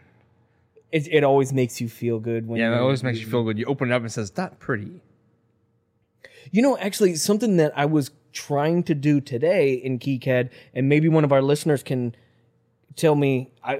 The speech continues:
Speaker 1: oh, to be honest, I haven't used a lot of KiCad. I've played with it a little bit, never really made a board in it. I brought in a, a board, and I wanted to find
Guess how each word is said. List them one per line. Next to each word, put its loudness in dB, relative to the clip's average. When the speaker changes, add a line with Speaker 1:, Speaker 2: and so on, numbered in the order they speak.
Speaker 1:
oh, -4
to -2
be 6
honest, 0
I -4
haven't -2
used -2
a -2
lot -2
of -14
KiCad. -8
I've -12
played 0
with 0
it 0
a 0
little 0
bit, -2
never 0
really 0
made -2
a 0
board 2
in 2
it. -2
I 2
brought 4
in 6
a, 2
a 2
board, 4
and 0
I 2
wanted 2
to 0
find -2